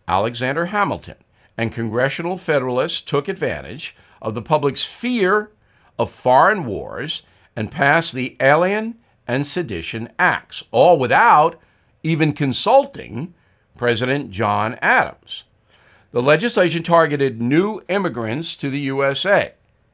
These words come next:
It limited them and provided a period of residency before foreigners could apply for citizenship. That was extended from five years to fourteen years.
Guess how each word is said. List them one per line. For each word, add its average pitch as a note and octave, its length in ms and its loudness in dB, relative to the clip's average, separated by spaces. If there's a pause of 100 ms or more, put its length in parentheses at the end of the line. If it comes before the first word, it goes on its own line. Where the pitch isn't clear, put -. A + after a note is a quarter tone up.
(140)
It C#3+ 320 2 (100)
limited D#3+ 640 2
them E2 500 -8 (180)
and E3+ 600 2 (600)
provided D#3 420 6
a D3 80 2
period G3 400 2
of A2+ 160 -2
residency B2+ 1080 -2 (120)
before D3 360 -2
foreigners D#3 840 2 (180)
could - 160 -2
apply A#3 400 0
for A#2 160 -6
citizenship. D2+ 840 -10 (640)
That C#3 220 0
was C#3 280 4
extended F3+ 600 0
from A2+ 160 -8
five G3+ 460 4
years C#3 300 -2
to - 100 -10
fourteen C#3+ 580 -6
years. - 440 -14